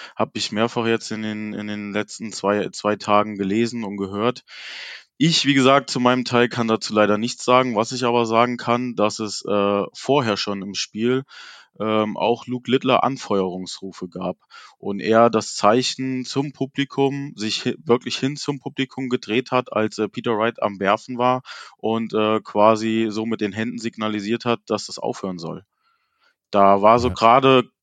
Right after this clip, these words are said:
Speaker 1: ich kann's nicht mehr genau sagen, aber ich meine,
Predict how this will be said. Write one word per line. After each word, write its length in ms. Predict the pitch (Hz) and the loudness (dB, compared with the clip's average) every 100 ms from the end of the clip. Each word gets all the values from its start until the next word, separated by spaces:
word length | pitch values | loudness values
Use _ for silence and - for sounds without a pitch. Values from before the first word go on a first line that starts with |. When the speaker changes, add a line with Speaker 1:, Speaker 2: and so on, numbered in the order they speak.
| _ _ - | _ _ -14
Speaker 1:
ich 160 | - - | -12 -4
kann's 240 | 131 135 | -2 -2
nicht 100 | 131 | -2
mehr 140 | 123 120 | 2 4
genau 260 | 117 131 | 6 6
sagen, 300 | 131 131 127 | 6 6 6
aber 120 | 120 | 4
ich 140 | 117 - | 4 2
meine, 380 | 110 123 127 | 2 4 4